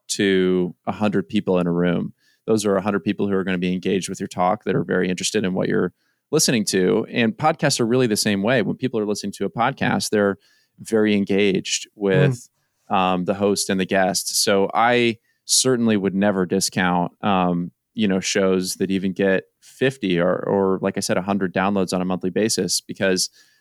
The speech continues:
Speaker 1: those are a hundred people. Um, i-, if you, if you picture a hundred people in a room, that's a lot of people, <laughs> especially, like, if you're,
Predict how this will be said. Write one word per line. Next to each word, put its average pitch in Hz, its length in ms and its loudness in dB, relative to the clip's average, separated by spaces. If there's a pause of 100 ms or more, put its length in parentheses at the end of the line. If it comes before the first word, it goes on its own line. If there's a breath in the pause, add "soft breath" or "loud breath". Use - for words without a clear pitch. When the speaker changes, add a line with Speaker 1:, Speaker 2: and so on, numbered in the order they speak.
(160 soft breath)
Speaker 1:
those 123 180 2
are 117 80 4
a 104 60 2
hundred 104 260 0
people. 92 500 0 (120)
Um, 95 360 2
i-, 92 40 -4
if 120 300 -2
you, 117 160 0
if 123 160 -4
you 110 60 2
picture 139 320 0
a 107 40 2
hundred 113 240 0
people 110 240 0
in 101 60 2
a 98 60 2
room, 98 400 2 (260 soft breath)
that's - 140 0
a 143 40 4
lot 131 180 4
of 113 60 -4
people, - 400 0
<laughs> - 40 -10
especially, 120 600 -2
like, 107 240 2
if 104 140 -6
you're, 107 240 0